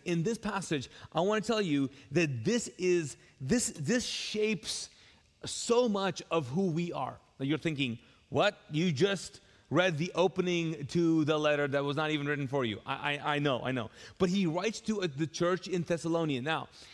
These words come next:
wh-, why is that so important? It's so important, it's because he's writing to a, a diverse community. Yes, it's a diverse community. Ju-, Ju-, he, the, this is in Greece. It's modern day Greece here.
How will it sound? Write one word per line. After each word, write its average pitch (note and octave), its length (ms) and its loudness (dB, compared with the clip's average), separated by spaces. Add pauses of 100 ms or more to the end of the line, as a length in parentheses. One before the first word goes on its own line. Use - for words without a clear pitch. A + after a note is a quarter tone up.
(160)
wh-, D3+ 320 -2
why F3 240 2
is F3 80 -2
that F3+ 140 -2
so F3+ 200 0
important? E3+ 400 -2
It's E3 140 -2
so A3 140 2
important, A3+ 360 0
it's B2+ 120 -6
because D3 240 -4
he's G3 180 -4
writing G#3+ 320 0
to C3+ 280 0 (280)
a, D#3+ 400 2
a F3 160 2
diverse E3+ 880 0 (400)
community. A3 720 2 (480)
Yes, F#3 460 0 (240)
it's - 80 -8
a F3+ 40 0
diverse F#3 280 2
community. G3 280 -2
Ju-, F3 460 -4
Ju-, D3+ 320 -6
he, E3+ 320 -2
the, C#3+ 320 -8 (140)
this A#3+ 160 -2
is F#3+ 100 -4
in D#3+ 140 0
Greece. D#3+ 420 0
It's - 160 -8
modern F#3+ 440 -2
day F#3 260 2
Greece D#3+ 400 -2
here. B2 200 -4